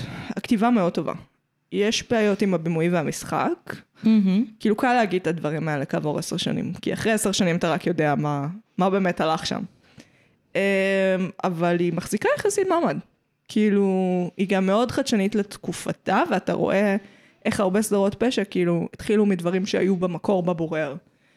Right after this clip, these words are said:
Speaker 1: אה, ומהבחינה הזאת זה מאוד מעניין. אז זה מה שראיתי השבוע, אני לא יודעת אם אני ממליצה. אם אתם מרגישים במצב רוח היסטוריוני של טלוויזיה, אז, אה, חד משמעית כן, אבל זהו.
Speaker 2: מגניב.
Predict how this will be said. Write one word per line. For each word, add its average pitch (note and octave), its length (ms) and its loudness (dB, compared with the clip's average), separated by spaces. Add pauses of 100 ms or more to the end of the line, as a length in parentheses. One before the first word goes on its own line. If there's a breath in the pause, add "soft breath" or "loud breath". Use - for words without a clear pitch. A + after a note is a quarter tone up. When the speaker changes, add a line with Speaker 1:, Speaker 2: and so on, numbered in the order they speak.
(400)
Speaker 1:
אה, F3 640 0
ומהבחינה G3+ 420 0
הזאת B3 200 2
זה B3 80 4
מאוד A#3 160 6
מעניין. G#3 300 0 (1300)
אז F#3+ 240 -2
זה G#3 240 2
מה A#3+ 100 2
שראיתי E3+ 360 0
השבוע, E3+ 360 0 (100)
אני A3 240 6
לא A#3 100 6
יודעת G3+ 300 2
אם F#3 100 0
אני F3 120 -2
ממליצה. D#3 600 -4 (580)
אם D4+ 120 0
אתם D4 200 0
מרגישים A3+ 760 2 (200)
במצב G#3 300 -2
רוח A#3+ 180 2
היסטוריוני A#3 640 2
של G#3+ 180 0
טלוויזיה, G3+ 540 0 (580 loud breath)
אז, G#3 260 2
אה, G3 80 0
חד G#3+ 200 0
משמעית F3+ 360 -2
כן, D3+ 200 -2
אבל E3 280 -4
זהו. E3+ 200 -8 (1040 loud breath)
Speaker 2:
מגניב. B3 300 4